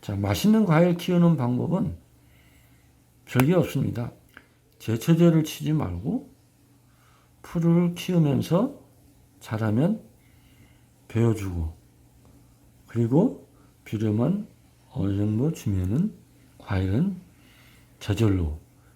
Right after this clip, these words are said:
매년 점점 더 맛있게 되어지는 겁니다. 자, 오늘은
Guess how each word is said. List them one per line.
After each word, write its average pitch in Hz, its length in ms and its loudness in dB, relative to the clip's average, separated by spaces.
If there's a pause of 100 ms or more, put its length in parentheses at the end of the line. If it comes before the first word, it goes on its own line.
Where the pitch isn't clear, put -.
(140)
매년 107 640 2 (160)
점점 101 440 -2
더 127 280 -4 (520)
맛있게 110 680 -6
되어지는 101 540 -4
겁니다. 92 400 -12 (1800)
자, 90 260 -10
오늘은 120 600 2